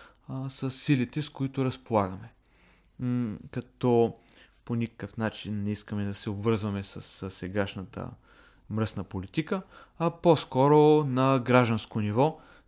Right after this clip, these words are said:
да успяваме да съсредоточим собствената си енергия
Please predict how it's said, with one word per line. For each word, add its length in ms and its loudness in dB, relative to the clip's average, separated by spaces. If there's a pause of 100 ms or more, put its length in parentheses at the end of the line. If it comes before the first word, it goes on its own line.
да 160 2
успяваме 600 2
да 300 4 (260)
съсредоточим 960 0
собствената 600 -4
си 180 -6
енергия 540 0